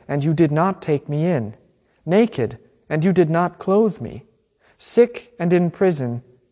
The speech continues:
and you did not visit me." Then they also will answer him, saying, "Lord, when did we see you hungry or thirsty, or a stranger, or naked, or sick, or in prison, and did not minister to you?"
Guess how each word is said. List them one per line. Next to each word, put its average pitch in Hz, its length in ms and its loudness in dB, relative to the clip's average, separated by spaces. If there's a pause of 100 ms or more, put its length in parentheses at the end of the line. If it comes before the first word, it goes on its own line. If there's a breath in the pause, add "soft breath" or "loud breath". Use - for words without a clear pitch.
(140)
and 147 160 -2
you 175 120 2
did 175 180 2
not 170 260 -2
visit 156 380 -4
me." 110 220 -18 (1600)
Then 147 380 4
they 190 240 6
also 185 480 0
will 131 240 0
answer 123 420 -6
him, 160 220 -2
saying, 131 460 -2 (540 soft breath)
"Lord, 165 500 6
when 214 240 4
did 214 160 2
we 202 160 2
see 196 300 -2
you 196 260 0
hungry 185 480 0
or 147 100 2
thirsty, 151 680 -2 (280 loud breath)
or 180 160 6
a 180 80 6
stranger, 208 760 -2 (240 soft breath)
or 156 140 2
naked, 160 720 0
or 147 140 0
sick, 226 420 0
or 156 120 6
in 151 140 2
prison, 139 460 0 (240 soft breath)
and 165 200 0
did 202 180 2
not 180 240 0
minister 202 500 -2
to 123 180 -10
you?" 104 240 -10